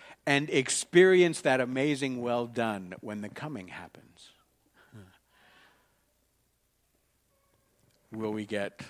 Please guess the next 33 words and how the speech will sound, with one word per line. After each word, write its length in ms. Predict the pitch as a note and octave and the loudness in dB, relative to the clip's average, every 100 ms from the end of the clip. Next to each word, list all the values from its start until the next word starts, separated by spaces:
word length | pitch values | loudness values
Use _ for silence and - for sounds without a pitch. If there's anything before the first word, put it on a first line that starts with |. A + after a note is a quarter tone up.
| - _ _ - - _ _ - - _ _ - _ _ _ - _ _ _ - _ _ _ - - _ _ | -20 _ _ -20 -20 _ _ -20 -20 _ _ -20 _ _ _ -20 _ _ _ -20 _ _ _ -20 -20 _ _
a 60 | B2+ | -10
frustrated, 840 | - F#3 F3 F#3+ E3+ D3+ D3 C3+ - - - - - C3 | 4 4 4 2 4 4 0 -4 -10 -16 -20 -20 -20 -2
disappointed 840 | E3+ - F3+ D#3 C#3+ C3+ A#2 A2+ - - - _ | -2 0 -4 -2 -2 -2 -4 -8 -12 -20 -20 _
shake 360 | - - B2+ C#3+ | -12 -6 -6 -6
of 100 | A#2+ | -4
the 120 | C3 | -4
head 300 | A2+ G#2 G2+ | -2 -6 -6
and 120 | G2 | -12
say, 220 | - G#2 | -8 -4
"All 140 | G#2 A2+ | -4 -4
right, 200 | G#2 F2+ | -6 -6
what 140 | A2 | -8
he 100 | A#2+ | -8
had, 300 | A2 A2 A2+ | -4 -6 -6
take 220 | G#2+ G2 | -14 -12
it 60 | A2+ | -10
away"? 280 | A2+ G2 F#2 - - _ - - _ - - | -8 -10 -10 -18 -20 _ -20 -20 _ -18 -10
Because 340 | A#2+ B2+ A2 | -4 -4 -4
we 120 | A#2 | -6
didn't 480 | A#2 D3 C#3 C3+ F#2+ | -2 -2 -2 -8 -10
do, 340 | A2 F#2 E2+ - _ | -10 -10 -14 -20 _
we 120 | A2 | -12
didn't 280 | G#2+ G#2+ A2 | -10 -10 -10
use. 500 | F#2 F2+ E2+ E2 - _ _ _ _ _ _ _ _ _ _ _ _ _ _ | -14 -16 -20 -20 -20 _ _ _ _ _ _ _ _ _ _ _ _ _ _
Or 160 | G#2 G#2 | -12 -10
will 260 | A2 A2 | -8 -8
we 240 | G#2 A2+ A#2 | -6 -8 -8
be 180 | A2+ | -10
one 220 | G#2+ A2 G#2+ | -8 -6 -8
of 80 | G#2 | -8
those 220 | G#2 G2 | -10 -10
ones 460 | G2+ G2 F#2 - | -12 -12 -14 -14
who 400 | - A#2 G2+ G#2 | -12 -12 -12 -16